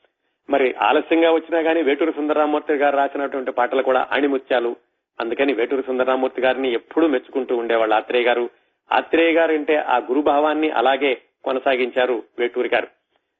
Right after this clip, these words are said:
ఆత్రేయ గారు మరణించిన రోజున వేటూరి గారు బెంగళూరులో ఎక్కడో పాట రాసుకుంటున్నారు. అయితే ఈ విషయం చెప్తే మళ్ళీ ఆయన పాట మధ్యలో ఎక్కడ ఇబ్బంది అవుతుందేమోనని నిర్మాత చెప్పలేదట. అందుకని సమయానికి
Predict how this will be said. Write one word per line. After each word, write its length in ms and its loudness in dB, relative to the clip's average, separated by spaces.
ఆత్రేయ 360 2
గారు 220 2
మరణించిన 580 -2
రోజున 560 0
వేటూరి 360 2
గారు 380 2
బెంగళూరులో 500 0
ఎక్కడో 220 0
పాట 260 -2
రాసుకుంటున్నారు. 580 -4
అయితే 220 0
ఈ 160 2
విషయం 320 0
చెప్తే 260 0
మళ్ళీ 320 2
ఆయన 240 0
పాట 300 0
మధ్యలో 400 0
ఎక్కడ 420 0
ఇబ్బంది 340 0
అవుతుందేమోనని 540 0
నిర్మాత 320 -2
చెప్పలేదట. 640 0
అందుకని 440 -2
సమయానికి 640 0